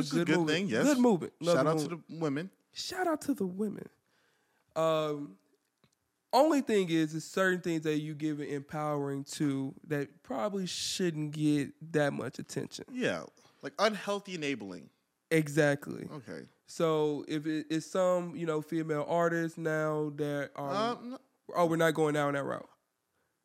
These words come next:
Speaker 1: I wasn't gonna bring up the
Speaker 2: Oh,
Speaker 1: artist.
Speaker 2: I, I wasn't
Speaker 1: Were
Speaker 2: gonna say a
Speaker 1: you
Speaker 2: name.
Speaker 1: Okay.
Speaker 2: Yeah.
Speaker 1: Okay. Okay.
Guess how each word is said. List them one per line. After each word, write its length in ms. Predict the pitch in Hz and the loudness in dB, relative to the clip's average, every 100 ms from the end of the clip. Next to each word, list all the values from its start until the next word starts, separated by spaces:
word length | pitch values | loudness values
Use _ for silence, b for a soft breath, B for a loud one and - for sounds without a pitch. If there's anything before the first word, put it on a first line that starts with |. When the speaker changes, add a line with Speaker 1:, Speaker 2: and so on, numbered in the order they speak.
| _ | _
Speaker 1:
I 300 | 156 185 202 | 6 8 8
wasn't 300 | 170 175 156 | 8 4 2
gonna 120 | 160 | -2
bring 200 | 127 147 | -2 0
up 100 | 147 | 0
the 100 | 135 | 0
Speaker 2:
Oh, 40 | 120 | 4
Speaker 1:
artist. 380 | 240 202 175 202 | 8 8 8 8
Speaker 2:
I, 40 | |
I 360 | 202 139 - 440 | 8 8 8 10
wasn't 0 | |
Speaker 1:
Were 60 | 262 | 10
Speaker 2:
gonna 160 | 214 | 10
say 80 | 196 | 10
a 40 | |
Speaker 1:
you 280 | 175 208 302 | 10 8 8
Speaker 2:
name. 80 | 285 370 - _ _ | 4 0 -10 _ _
Speaker 1:
Okay. 460 | 190 196 175 131 98 - | 0 0 2 -4 -2 4
Speaker 2:
Yeah. 120 | 370 | 6
Speaker 1:
Okay. 220 | 156 131 123 | 6 2 -4
Okay. 140 | 120 | -8